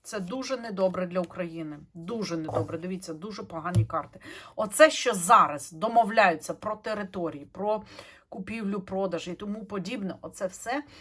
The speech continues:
мої дорогенькі, це знищить Україну. Це велика загроза для України. Ось. І я тут бачу, що перспективи у нас такі, що,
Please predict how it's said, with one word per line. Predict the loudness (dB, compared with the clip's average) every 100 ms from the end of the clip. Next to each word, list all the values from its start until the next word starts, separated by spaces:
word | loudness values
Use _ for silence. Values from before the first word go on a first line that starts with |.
| -20 -20 -12
мої | -6 -4
дорогенькі, | 0 -2 -2 -8
це | -6 0 2 2 2
знищить | -2 -4 -4 -4 -6 -10
Україну. | -4 -2 -2 -6
Це | -6 -4
велика | 0 2 4 4
загроза | 8 8 8 2 2
для | 0
України. | -4 -2 -4 -4 -10 -12 -14 _ _ -4
Ось. | 0 0 -2 -18 -20 -20 _
І | -10 -6 -2
я | 6 8 8
тут | 4 -4
бачу, | 6 6 6 0
що | -8 -8 0
перспективи | 2 2 0 -2 -2 2 4 4
у | 0
нас | 4 4 2
такі, | -4 -6 2 4 4
що, | 2 -4 -2 6 10 10